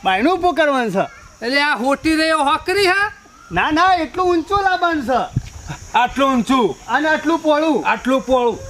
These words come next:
Speaker 1: હા.
Speaker 2: એટલે બજારમાં આમ કરીને છે એમ?
Speaker 1: અરે બજારમાં આવી રીતે જ જવાનું જ તાણે.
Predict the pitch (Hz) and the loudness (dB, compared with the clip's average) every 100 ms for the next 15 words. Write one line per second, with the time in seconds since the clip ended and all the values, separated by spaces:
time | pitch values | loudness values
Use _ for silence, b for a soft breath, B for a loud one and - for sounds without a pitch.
0 | - 262 311 262 208 165 - - - - | -2 2 2 2 0 -4 -10 -20 -20 -20
1 | - 226 302 294 294 330 339 349 359 349 | -8 -2 0 0 0 0 2 0 0 0
2 | - 330 330 285 285 381 427 277 359 320 | 0 0 0 0 0 -2 -2 -2 -2 -2
3 | 311 349 370 359 320 302 392 339 381 381 | 0 0 0 -2 -2 -2 -2 0 0 0
4 | 392 302 370 370 370 | -4 -4 0 2 2